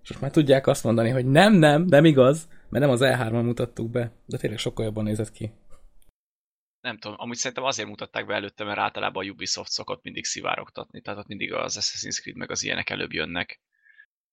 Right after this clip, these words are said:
Speaker 2: Úgyhogy azok, azoknak szokott meggyűlni a bajuk ezzel.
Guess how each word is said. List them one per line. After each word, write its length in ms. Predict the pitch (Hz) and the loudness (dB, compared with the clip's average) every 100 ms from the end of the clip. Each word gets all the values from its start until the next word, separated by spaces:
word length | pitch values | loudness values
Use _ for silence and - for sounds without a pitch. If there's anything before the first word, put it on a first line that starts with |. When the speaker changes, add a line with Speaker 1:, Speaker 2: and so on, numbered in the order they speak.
| _ - | _ -6
Speaker 2:
Úgyhogy 380 | 85 78 - _ _ _ _ _ _ _ _ _ _ _ | -6 -6 -12 _ _ _ _ _ _ _ _ _ _ _
azok, 460 | 98 92 - - _ _ _ _ _ _ | -6 -6 -8 -18 _ _ _ _ _ _
azoknak 400 | - 120 110 117 | -10 -10 -10 -10
szokott 260 | - 117 113 | -10 -12 -16
meggyűlni 380 | 113 107 110 110 | -18 -16 -16 -16
a 60 | |
bajuk 280 | 104 104 95 | -14 -14 -12
ezzel. 480 | 110 107 113 131 | -12 -12 -14 -16